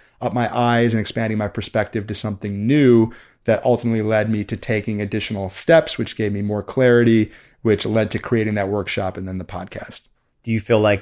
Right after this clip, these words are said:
Speaker 2: Alzheimer's, specifically the adult onset early, is something that not a lot of people know about? I mean, some of the work you put out is
Speaker 1: Yeah.
Speaker 2: around awareness and getting people to be this best version of themselves.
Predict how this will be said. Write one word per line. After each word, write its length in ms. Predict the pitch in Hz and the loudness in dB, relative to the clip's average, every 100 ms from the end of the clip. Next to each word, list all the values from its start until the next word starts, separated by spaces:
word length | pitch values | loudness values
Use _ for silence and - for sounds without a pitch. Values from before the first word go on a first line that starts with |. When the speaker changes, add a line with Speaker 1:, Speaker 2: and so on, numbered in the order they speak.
| - | 0
Speaker 2:
Alzheimer's, 640 | 98 98 - 101 101 95 | 2 2 2 2 2 0
specifically 760 | - 95 - 95 101 95 92 90 | -2 -2 -2 0 -2 -2 0 0
the 180 | 85 87 | 0 -2
adult 320 | 78 90 87 | 0 0 -2
onset 480 | 95 98 95 98 90 98 | -2 -2 0 0 0 0
early, 580 | 104 120 85 85 110 _ _ - | 2 4 2 0 -2 _ _ -8
is 140 | 92 | -4
something 320 | 104 95 95 | -2 -2 -2
that 160 | 90 90 | -4 -2
not 260 | 98 113 | 0 2
a 40 | 143 | 4
lot 180 | 131 127 | 4 2
of 100 | - | 0
people 400 | 123 117 110 - | -2 0 -2 0
know 340 | 95 107 131 | 0 2 2
about? 320 | 92 85 82 | 2 2 0
I 60 | 85 | 0
mean, 260 | 87 90 | 0 0
some 240 | 87 - 123 | -2 -2 0
of 80 | 113 | 0
the 80 | |
work 280 | 95 98 95 | 0 0 -2
you 100 | 92 | -6
put 180 | - 90 | -2 0
out 260 | 85 - - | 2 2 4
is 120 | 120 | 4
Speaker 1:
Yeah. 140 | 98 | 4
Speaker 2:
around 260 | 87 85 80 | 2 0 -2
awareness 640 | 92 101 135 123 117 110 95 | -4 0 2 4 4 4 2
and 160 | 85 | 0
getting 220 | 107 104 | 0 0
people 220 | 95 90 87 | 0 -4 -4
to 40 | |
be 420 | 80 151 95 101 _ - | -2 0 0 -2 _ -6
this 200 | 139 101 | -4 -2
best 340 | 82 110 - | 0 0 2
version 360 | 92 175 175 113 | 0 0 2 0
of 80 | |
themselves. 580 | 90 82 - 71 60 - | 0 -2 -2 -2 -2 -8